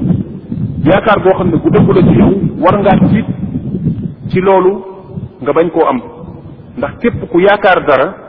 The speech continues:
di ko séntu, séntu boobu nga koy séntu dafa war a ànd ak ragal koo ñàkk, muy tiit pour ñàkk loolu.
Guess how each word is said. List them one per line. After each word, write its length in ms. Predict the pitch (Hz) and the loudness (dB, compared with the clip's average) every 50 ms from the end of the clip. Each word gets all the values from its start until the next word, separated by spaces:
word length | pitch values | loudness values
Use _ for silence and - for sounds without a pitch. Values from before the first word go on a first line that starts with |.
| - - - - - - - - - - - - | -20 -20 -18 -16 -16 -16 -16 -20 -20 -20 -10 -2
di 180 | - - - - | 0 2 2 4
ko 120 | - 190 | 2 2
séntu, 360 | - - 196 190 175 156 - - - - - - - - - - - - - - - - - - - - - - - | 4 4 4 4 4 4 4 2 2 2 2 0 0 0 0 -2 -8 -14 -16 -18 -20 -20 -20 -20 -20 -16 -12 -4 0
séntu 280 | 202 214 208 - 226 | 0 2 2 0 2
boobu 240 | 165 202 208 190 202 | 2 2 2 2 2
nga 100 | 196 196 | 0 2
koy 180 | 190 202 185 180 | 4 4 4 4
séntu 340 | 180 - 190 175 175 - 156 | 4 2 0 0 0 0 0
dafa 200 | 160 160 - 185 | -2 0 2 2
war 120 | 185 185 185 180 | 4 4 4 4
a 140 | 180 180 180 | 2 2 0
ànd 180 | 185 180 175 175 | 0 0 0 -2
ak 100 | 190 - - - - - - - - - - - - - - 160 | -2 -2 -6 -14 -18 -20 -20 -20 -20 -20 -20 -18 -16 -10 -4 -2
ragal 260 | 170 170 180 180 175 - - | 0 2 2 2 2 2 2
koo 120 | 170 160 156 | 2 2 4
ñàkk, 340 | 151 - - - - - - - - - - - - - - - - - - - - - | 4 4 4 4 2 2 2 2 4 4 4 4 2 0 0 -2 -2 0 2 2 2 2
muy 140 | 135 139 - - | 2 0 0 0
tiit 200 | - 196 175 - - - - - - | 0 -2 -4 -4 -8 -10 -12 -8 -4
pour 100 | - 156 | 0 2
ñàkk 260 | 156 170 170 165 - | 2 2 2 0 0
loolu. 300 | 170 147 135 123 117 - | 0 2 2 2 0 0